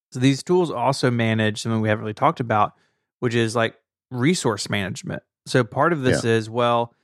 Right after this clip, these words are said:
Speaker 1: if this team member is supposed to be working on the Acme project,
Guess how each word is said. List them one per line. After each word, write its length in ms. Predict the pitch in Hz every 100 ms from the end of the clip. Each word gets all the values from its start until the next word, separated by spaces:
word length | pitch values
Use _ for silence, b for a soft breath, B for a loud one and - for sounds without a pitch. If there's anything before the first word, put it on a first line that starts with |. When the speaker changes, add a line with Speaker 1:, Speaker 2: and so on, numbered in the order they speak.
| _ _ _ _ 139
Speaker 1:
if 160 | 117
this 200 | 139 143
team 360 | - 151 170 170
member 440 | 135 123 117 110
is 80 | 107
supposed 280 | - 131 131
to 60 | 127
be 80 |
working 400 | 120 120 117 120
on 480 | 113 110 107 104 110 - _ _ _ _ _ _ -
the 180 | 123 107
Acme 360 | 117 156 131 113
project, 840 | - 101 95 104 98 - -